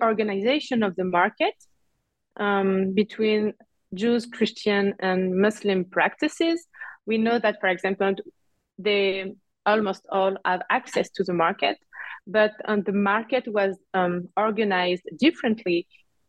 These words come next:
um, because the Christian used to go to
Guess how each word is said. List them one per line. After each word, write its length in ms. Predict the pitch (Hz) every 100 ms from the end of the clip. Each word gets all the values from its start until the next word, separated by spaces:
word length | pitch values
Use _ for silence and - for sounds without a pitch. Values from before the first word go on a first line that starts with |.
| _
um, 340 | 175 165 165 170
because 420 | 190 196 185 - -
the 420 | 160 175 170 160
Christian 680 | - 220 226 - 185 175 170
used 240 | 190 196 -
to 60 |
go 240 | 180 196 190
to 380 | - 190 180